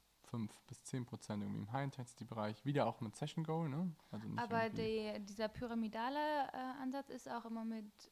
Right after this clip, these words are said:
Speaker 2: äh, Load gleichzeitig gekoppelt, oder?
Speaker 1: Wie meinst du?
Speaker 2: Dass, ähm, dass du nicht nur deine Intensität hochschreibst, sondern auch deine, ähm, deine, äh, reine Trainingszeit?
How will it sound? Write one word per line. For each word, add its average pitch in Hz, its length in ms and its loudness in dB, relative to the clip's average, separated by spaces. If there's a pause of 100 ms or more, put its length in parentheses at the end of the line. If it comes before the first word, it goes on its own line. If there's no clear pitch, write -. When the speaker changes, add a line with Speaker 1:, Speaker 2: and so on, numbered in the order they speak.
Speaker 2:
äh, 214 400 -2 (160)
Load 226 300 0
gleichzeitig 202 500 -10
gekoppelt, 202 460 -14
oder? 254 180 -6 (640)
Speaker 1:
Wie 123 60 0
meinst 107 300 0
du? 190 100 2 (400)
Speaker 2:
Dass, - 640 -4
ähm, 208 720 -2
dass 214 180 -8
du 226 60 -2
nicht 220 160 -2
nur 220 100 -2
deine 208 240 -4
Intensität 208 640 -8
hochschreibst, 240 460 -8
sondern 214 260 -4
auch 208 500 -4
deine, 202 760 -6 (640)
ähm, 196 520 -2 (320)
deine, 196 480 -4 (1000)
äh, - 60 -8
reine 202 520 -4
Trainingszeit? 226 760 -8